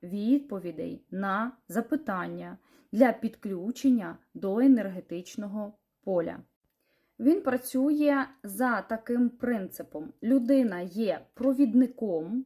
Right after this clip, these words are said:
провідником енергії, людина підключається до інформаційного поля, а вже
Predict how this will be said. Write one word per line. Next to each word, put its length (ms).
провідником 840
енергії, 680
людина 400
підключається 920
до 220
інформаційного 1000
поля, 640
а 220
вже 520